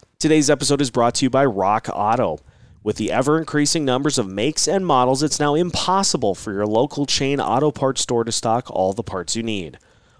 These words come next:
Why endure often pointless or seemingly intimidating questioning,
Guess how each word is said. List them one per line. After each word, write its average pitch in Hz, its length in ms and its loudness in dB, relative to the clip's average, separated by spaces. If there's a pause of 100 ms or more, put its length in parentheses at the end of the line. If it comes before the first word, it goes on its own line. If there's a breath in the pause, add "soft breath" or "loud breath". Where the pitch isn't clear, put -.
Why 98 220 2
endure 131 420 4
often 120 280 2
pointless 127 500 0
or 123 60 0
seemingly 135 480 0
intimidating 180 600 2
questioning, 131 640 0